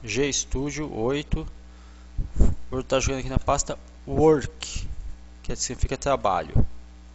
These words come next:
Deixa eu listar aqui, ó, botão direito do mouse, colar. E aí, ó, tô aqui, tranquilo, botão direito do mouse, Add Model. Ou você vem por aqui, ou você vem por aqui, ó,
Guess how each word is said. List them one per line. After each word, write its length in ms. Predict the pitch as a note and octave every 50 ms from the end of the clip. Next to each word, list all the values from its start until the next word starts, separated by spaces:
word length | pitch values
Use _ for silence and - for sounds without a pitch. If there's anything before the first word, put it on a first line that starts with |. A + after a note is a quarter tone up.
| - - - - - - - - - - -
Deixa 160 | - - A2
eu 100 | A2 G#2+
listar 460 | G#2 G2+ A2 G#2+ - - - A2 G#2
aqui, 380 | G2+ - - - C#3+ D3+ D3+ C3+
ó, 120 | A2+ G2+ F#2+ - - - -
botão 200 | - - - A2+
direito 280 | G#2 A#2 A#2 - -
do 40 | B2+
mouse, 440 | C3 C3+ C#3 C#3+ C#3+ C#3+ C3 C3+ C3+
colar. 500 | - - - D#3 C#3+ A#2+ G#2+ F2+ E2+ - - - - - - - - - - - - - - - - - - - - -
E 40 |
aí, 360 | G3 G3+ G#3 G3+ G3+ G#3+ G#3+ G3
ó, 200 | C#3+ A2+ G#2+ G#2+ - - - - - -
tô 120 | - D#3+
aqui, 500 | D#3+ D3 - - - D3+ D3+ F3+ G#3 G#3
tranquilo, 480 | - - C3 B2 A#2 - - D3+ D#3+ D#3
botão 220 | C3+ B2 - C3+
direito 240 | B2+ A#2 C3 B2 -
do 80 | - A#2+
mouse, 500 | A#2+ B2 B2+ C#3 D3+ D#3 D#3 D3 - - - -
Add 500 | - A#2+ B2+ C3+ C#3+ C3+ - C#3+ D3+ D3+ - - - - - - - - - - - - - -
Model. 520 | - A#2+ B2 C3+ C3 A#2+ G#2+ - G2+ G2 -
Ou 240 | - - F3+ F#3
você 140 | E3+ - C#3
vem 160 | B2 C3 C3
por 140 | B2+ - D#3
aqui, 320 | E3 D#3+ - - F#3+ B3+ C4+ - - - - - - - - - - - - - - - - - - - - - - - - - -
ou 200 | A#2+ A#2+ C3+ D3
você 280 | D#3+ D#3+ D3+ - - C3
vem 160 | B2 C#3+ D#3
por 140 | - - G3
aqui, 260 | F3+ - - - G2+
ó, 120 | F2+ E2+